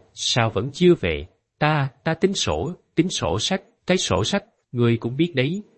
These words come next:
những người khuân vác nợ không ít tiền, nếu không tính rõ ràng, ta sợ họ sẽ không thừa nhận." Tuy nói lắp bắp nhưng cơ thể mập mạp lại vòng qua người đó và bước nhanh về phía bờ sông.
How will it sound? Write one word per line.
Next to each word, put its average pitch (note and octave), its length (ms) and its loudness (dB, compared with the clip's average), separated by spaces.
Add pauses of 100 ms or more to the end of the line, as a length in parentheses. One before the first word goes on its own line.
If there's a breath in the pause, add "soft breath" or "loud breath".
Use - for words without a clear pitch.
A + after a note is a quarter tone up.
những B2+ 240 0
người F#2+ 300 0
khuân C#3+ 320 0
vác F#3 260 -4
nợ E2+ 200 -2
không A#2 280 -4
ít F3+ 200 -2
tiền, E2 240 -2 (320)
nếu D3+ 180 2
không D3 200 -4
tính F3 240 2
rõ A2+ 220 0
ràng, F2 260 -2 (360)
ta C3+ 120 0
sợ G2 300 -2
họ F#2+ 180 -4
sẽ C3 140 -2
không C#3 260 -4
thừa F#2+ 160 -2
nhận." F2 360 -2 (140)
Tuy B2+ 160 2
nói B2 200 -2
lắp F3 200 -4
bắp F#3+ 140 -4 (160)
nhưng B2+ 220 0
cơ B2 140 0
thể A#2 200 -2
mập G#2 220 -6
mạp D#2+ 260 -4
lại E2+ 320 -4
vòng D#2+ 140 0 (100)
qua B2+ 240 -2
người D#2+ 180 -2
đó A2 280 -4 (260)
và A#2+ 100 0
bước F#3+ 240 0
nhanh C3+ 320 2
về D#2+ 160 -2
phía E3 180 -4
bờ D#2 200 0
sông. B2 280 -4